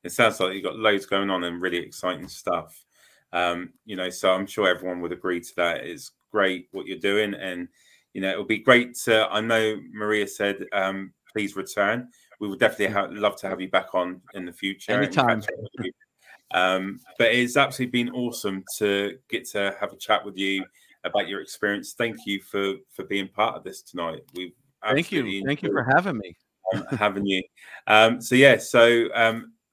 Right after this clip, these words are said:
Speaker 1: thank you, Bill. What I'll do is I'll put you back in the room. I'll do my
Speaker 2: Sure.
Speaker 1: finishing off.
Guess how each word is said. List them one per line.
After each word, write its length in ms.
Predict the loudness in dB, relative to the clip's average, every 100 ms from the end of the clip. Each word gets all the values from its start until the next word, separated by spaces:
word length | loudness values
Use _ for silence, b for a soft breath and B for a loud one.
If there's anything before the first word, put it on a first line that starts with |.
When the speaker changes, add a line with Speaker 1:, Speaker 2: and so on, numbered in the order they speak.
| 0
Speaker 1:
thank 200 | 0 2
you, 280 | 2 2 2
Bill. 220 | 2 4
What 180 | 4 4
I'll 180 | 4 4
do 160 | 4
is 120 | 4 2
I'll 100 | 0
put 160 | 0
you 160 | -4 -4
back 240 | -4 -4
in 60 | -6
the 80 | 2
room. 340 | 2 2 -4
I'll 160 | -4 -2
do 140 | -2
my 140 | -2 -4
Speaker 2:
Sure. 220 | -4 -6
Speaker 1:
finishing 260 | -6 -4
off. 240 | -2 -2